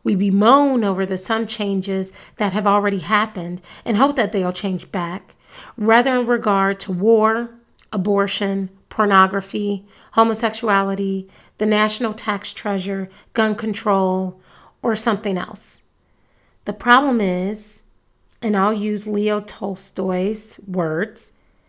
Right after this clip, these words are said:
"Everyone thinks of changing the world, but no one thinks of changing himself." The break is the moment you change.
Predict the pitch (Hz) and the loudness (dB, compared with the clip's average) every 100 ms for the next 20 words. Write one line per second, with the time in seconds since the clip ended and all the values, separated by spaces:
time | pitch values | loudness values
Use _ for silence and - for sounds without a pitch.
0 | _ _ _ 233 240 311 311 294 277 254 | _ _ _ 2 4 4 0 0 0 -2
1 | - 214 - 220 208 208 240 233 226 202 | -2 -4 -4 -4 -2 -2 -2 -2 -2 -4
2 | 180 175 190 - _ _ _ _ _ - | -4 -6 -10 -14 _ _ _ _ _ -6
3 | 254 233 254 349 262 208 208 196 190 208 | -2 2 2 2 0 -2 -2 -4 -2 -8
4 | - 185 175 208 202 247 247 370 453 190 | -6 -8 -8 -6 -4 -4 -2 -4 -4 -8
5 | - _ _ - _ _ - 196 - - | -14 _ _ -20 _ _ -4 -4 -4 -2
6 | 240 269 311 220 - - - - _ - | 4 6 6 2 -4 -16 -18 -20 _ 0
7 | 233 226 - 247 240 233 240 226 190 170 | 0 0 0 4 6 6 6 4 2 -2
8 | - - - _ _ 196 175 214 240 233 | -8 -16 -16 _ _ -6 0 2 2 0
9 | - 208 175 180 208 - - | -2 -2 -2 -6 -12 -16 -18